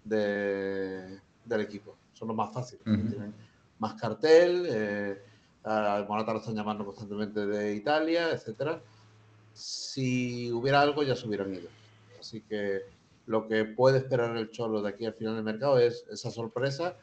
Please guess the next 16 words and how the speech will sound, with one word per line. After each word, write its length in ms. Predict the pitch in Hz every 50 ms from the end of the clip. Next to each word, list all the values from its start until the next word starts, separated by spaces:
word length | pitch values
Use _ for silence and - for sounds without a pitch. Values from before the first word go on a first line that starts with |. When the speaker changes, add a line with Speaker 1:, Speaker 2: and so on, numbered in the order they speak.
| - _ _ _ -
Speaker 1:
de 100 | 110 113
una 160 | 113 113 117 110
oferta 600 | 107 - 127 117 110 - - 113 107 104 107 101
irrechazable 760 | 120 113 104 110 110 - - - - 117 117 127 139 151 165 - - - - - - - - _ _ _ _ -
y, 880 | 120 113 110 107 107 104 101 98 95 95 95 92 92 90 90 92 92 92
en 160 | 104 110 107 110
principio, 540 | 117 107 101 - - 110 - 147 147 143
es 80 | 135 120
lo 80 | 107 107
que 80 | 107
decía: 400 | 98 95 - - 135 143 120 95 90 90 90 87 - - - - - - - _ _ _ _ _
nadie 360 | 104 104 107 113 117 107 110 -
quiere 220 | - 123 110 107 104
cerrarse 440 | - - 107 107 110 107 - -
las 120 | 113 107 -
puertas 500 | - 156 151 143 143 - 160 160 165